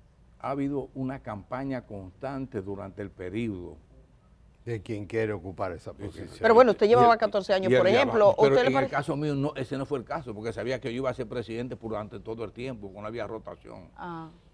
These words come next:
Speaker 1: La verdad. No es que, que me iban a elegir, no, que me, efectivamente me eligieron, y tanto me eligieron que yo tuve que enviar una carta de renuncia, y el
Speaker 3: Ah.
Speaker 1: Consejo
Speaker 2: Sí,
Speaker 1: la conoció, y
Speaker 2: recuerdo eso.
Speaker 1: estuvo vacante la posición mía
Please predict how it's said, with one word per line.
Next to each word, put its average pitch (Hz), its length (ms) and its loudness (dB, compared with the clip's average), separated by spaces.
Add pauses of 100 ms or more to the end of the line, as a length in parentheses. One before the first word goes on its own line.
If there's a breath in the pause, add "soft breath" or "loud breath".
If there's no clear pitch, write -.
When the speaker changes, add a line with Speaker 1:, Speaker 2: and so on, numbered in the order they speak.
(340)
Speaker 1:
La 101 60 -10
verdad. 101 220 -8 (680)
No 175 360 0
es 254 300 0 (140)
que, 147 240 0 (100)
que 151 120 -2
me 139 180 0
iban 185 280 0
a 165 40 -2
elegir, 117 400 -4
no, 113 180 -4
que 120 160 -6
me, 117 160 -4
efectivamente 160 800 -4
me 151 100 -2
eligieron, 104 480 -4
y 104 80 -6
tanto 104 320 -6
me 110 140 -6
eligieron 131 480 -4
que 135 120 -2
yo 117 140 -2
tuve 131 260 -4
que 120 60 -8
enviar 113 300 -2
una 127 180 -6
carta 123 320 -6
de 120 100 -2
renuncia, 98 600 -6 (220)
y 127 80 0
el 127 80 2
Speaker 3:
Ah. 156 120 -2
Speaker 1:
Consejo 117 380 -4
Speaker 2:
Sí, 143 60 -4
Speaker 1:
la 123 120 -2
conoció, 104 580 -6 (140)
y - 40 -16
Speaker 2:
recuerdo 104 260 -2
eso. 90 200 -4
Speaker 1:
estuvo 214 420 4
vacante 117 640 -4
la 95 100 -4
posición 98 640 -8
mía 107 320 -8